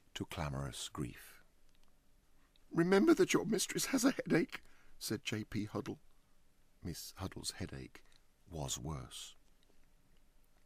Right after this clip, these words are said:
Clovis hastened downstairs and, after a short visit to the library, returned with another message. "The bishop is sorry to hear that Miss Huddle has a headache. He is issuing orders that,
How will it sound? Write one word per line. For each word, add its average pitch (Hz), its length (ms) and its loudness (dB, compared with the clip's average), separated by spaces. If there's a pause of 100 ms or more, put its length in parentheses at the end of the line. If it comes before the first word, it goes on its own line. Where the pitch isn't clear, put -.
(140)
Clovis 123 480 2 (420)
hastened 123 420 2
downstairs 95 600 0
and, 92 320 0 (220)
after 76 280 -2
a 123 60 2
short 104 360 0
visit 98 280 0
to 123 100 -6
the 135 120 2
library, 98 420 0 (280)
returned 92 520 0
with 82 140 -2
another 92 240 0
message. 73 580 -4 (1400)
"The 104 140 2
bishop 117 460 2 (360)
is 117 140 2
sorry 78 440 4
to 73 120 -2
hear 71 240 0
that - 240 -6
Miss 73 180 -4
Huddle 80 320 -2
has 87 220 -6
a 85 160 -4
headache. 104 460 0 (440)
He 110 140 0
is 113 180 2
issuing 139 380 6
orders 104 340 6
that, 120 160 2